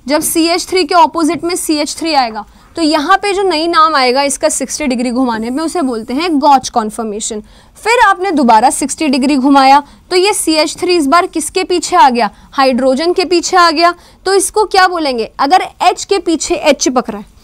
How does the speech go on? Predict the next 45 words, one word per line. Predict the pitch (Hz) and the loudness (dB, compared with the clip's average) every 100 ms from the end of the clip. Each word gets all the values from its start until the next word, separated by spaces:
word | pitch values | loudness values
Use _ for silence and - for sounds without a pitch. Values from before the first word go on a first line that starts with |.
| _ - _ | _ -20 _
अगर | 269 330 370 | -4 0 2
मेरे | 381 403 | 2 0
हाथ | 330 294 330 | 2 2 2
के | 370 | -2
पीछे | 330 302 349 | -2 0 2
मेरा | 320 349 | 2 2
हाथ | 339 311 | 2 2
चिपक | - 277 269 | 0 0 0
रहा | 254 | 4
है, | 262 | 2
तो | 262 | 2
ये | 349 | 0
प्रॉपर | 381 349 302 - 349 | 2 2 2 2 0
इक्लिप्स्ड | 339 330 311 247 | 2 2 2 4
है, | 302 | 2
क्योंकि | 311 349 | 2 2
ये | 370 | 2
कवर | 302 269 285 | 2 4 4
कर | 247 | 0
रहा | 214 220 | -2 -8
है। | - - - - | -14 -20 -20 -10
लेकिन | 302 339 415 | -6 -4 -2
अब | 415 403 | -2 -2
इस | 403 | -2
बॉटल | 254 214 269 285 294 440 403 | -2 0 2 2 2 2 4
के | |
आगे | 381 339 349 | 4 4 4
मेरा | 349 | 4
हाथ | 339 311 | 4 4
चिपक | 311 320 285 269 | 2 -2 0 2
रहा | 294 | 2
है, | 320 | 2
तो | 370 | 4
मेरा | 349 330 | 4 4
हाथ | 370 294 302 359 | 4 4 4 2
इस | 320 | 2
बॉटल | 240 262 254 320 | 4 2 2 -4
को | 359 | -4
पूरी | 381 320 311 | -2 0 0
तरह | 302 349 370 330 - - | 2 4 4 2 -6 -6
घेर | 233 226 311 359 | -4 0 0 0
नहीं | 359 370 | 2 0
पा | 370 311 | 2 0
रहा | 294 302 392 | 0 0 0
ना। | 403 | -2